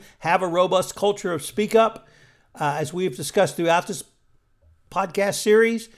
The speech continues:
you have motivated employees who can communicate the business, effi-, efficiencies, upgrades, and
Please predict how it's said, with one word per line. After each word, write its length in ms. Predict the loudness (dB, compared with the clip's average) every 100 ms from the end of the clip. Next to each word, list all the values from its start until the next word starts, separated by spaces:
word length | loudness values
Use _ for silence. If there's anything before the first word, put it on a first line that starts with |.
| _ _
you 120 | -2
have 140 | 0 0
motivated 580 | -2 0 0 -2 -4 -8
employees 500 | -8 -2 -2 -2 -6
who 80 |
can 220 | -10 -12 -10
communicate 640 | -6 -2 -2 0 0 0
the 80 | -2
business, 600 | 2 2 0 -8 -12 -20 _ _ _ _ -10
effi-, 440 | -8 -6 -6 -6 -6
efficiencies, 840 | -6 2 2 2 -8 -8 -8 -8 -10 -2
upgrades, 760 | -2 0 0 0 -2 -8 -14 _ -6
and 460 | -4 -2 -4 -8